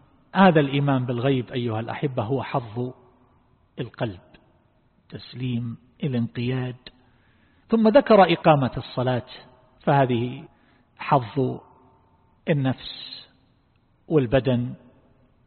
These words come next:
ثم ذكر الإنفاق، "ومما رزقناهم ينفقون"، فهذا حظ المال،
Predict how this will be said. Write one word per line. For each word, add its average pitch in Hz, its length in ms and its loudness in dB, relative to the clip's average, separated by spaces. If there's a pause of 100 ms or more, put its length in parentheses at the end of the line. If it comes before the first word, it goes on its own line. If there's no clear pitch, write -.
(180)
ثم 165 220 4
ذكر 147 380 2
الإنفاق، 131 840 -2
"ومما 139 480 2
رزقناهم 120 720 0
ينفقون"، 120 560 -4
فهذا 120 360 -4
حظ 117 500 -8 (460)
المال، 139 500 0